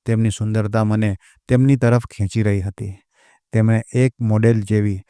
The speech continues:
સાડી પહેરી હતી અને તેમનો મેકઅપ પણ ખૂબ જ સુંદર હતો. આજે હું પહેલીવાર એવી સ્ત્રી જોઈ હતી કે એક સાદી સાડીમાં પણ ઝબાકા મારી રહી હતી.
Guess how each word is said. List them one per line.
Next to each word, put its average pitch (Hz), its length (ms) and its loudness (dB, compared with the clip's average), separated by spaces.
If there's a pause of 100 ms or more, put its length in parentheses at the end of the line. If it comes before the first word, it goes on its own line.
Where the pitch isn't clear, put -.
(120)
સાડી 110 380 0
પહેરી 98 400 -4
હતી 95 240 -12
અને 101 400 -4 (400)
તેમનો 110 260 2
મેકઅપ 101 420 -2 (100)
પણ 98 180 -8 (240)
ખૂબ 135 260 -2
જ 143 60 2
સુંદર 104 420 -2
હતો. 98 360 -14 (760)
આજે 131 320 0
હું 151 200 0
પહેલીવાર 113 600 0 (440)
એવી 127 300 0
સ્ત્રી 127 460 -2 (380)
જોઈ 113 280 4
હતી 113 320 0
કે 98 260 -8 (340)
એક 131 200 -2
સાદી 110 360 -2
સાડીમાં 117 500 -2
પણ 101 240 -8 (220)
ઝબાકા 113 440 0
મારી 101 320 -2
રહી 98 200 -6
હતી. 98 420 -12